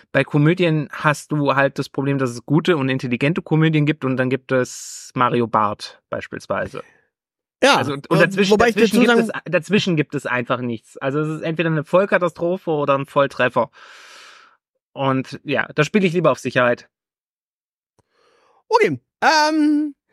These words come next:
Speaker 2: wir haben jetzt, äh, neun, äh, Fragen durch.
Speaker 1: Ja.
Speaker 2: Ähm, wir kommen zur großen sonstige Fragen-Kategorie.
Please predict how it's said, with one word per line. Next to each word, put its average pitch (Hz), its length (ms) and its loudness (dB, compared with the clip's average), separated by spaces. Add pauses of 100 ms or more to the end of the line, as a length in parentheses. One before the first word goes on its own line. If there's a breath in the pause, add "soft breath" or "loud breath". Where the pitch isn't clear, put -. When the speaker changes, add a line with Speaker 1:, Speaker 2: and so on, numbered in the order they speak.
(200)
Speaker 2:
wir 190 180 2
haben 262 240 2
jetzt, 247 260 -2
äh, 226 120 -6
neun, 240 600 2
äh, 196 320 -4
Fragen 196 480 -2
durch. 175 460 -2 (320)
Speaker 1:
Ja. 123 420 -2
Speaker 2:
Ähm, 120 460 -2
wir 120 160 0
kommen 139 300 4
zur 123 180 -2
großen 127 600 2
sonstige 123 580 0
Fragen-Kategorie. 117 1120 -2